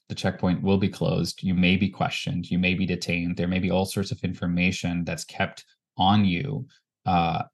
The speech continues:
about why you should be apprehended by a soldier. And where previously you might have had a social relationship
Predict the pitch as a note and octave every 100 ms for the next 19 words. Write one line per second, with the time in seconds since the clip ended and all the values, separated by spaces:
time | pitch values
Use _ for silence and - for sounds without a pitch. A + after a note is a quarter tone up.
0 | - - F#2+ F#2 - - F2+ F#2 F2+ F#2+
1 | - F2 F2 F2 F2 D#2+ F2+ F2 D#2+ E2
2 | F2 - F2+ F2+ - - - - _ -
3 | G2 G2+ - C3 B2+ A#2+ G#2+ G2+ G2 F#2
4 | - F#2+ F2+ - C3 C3+ C3 G#2 F2+ F2
5 | F2+ - F2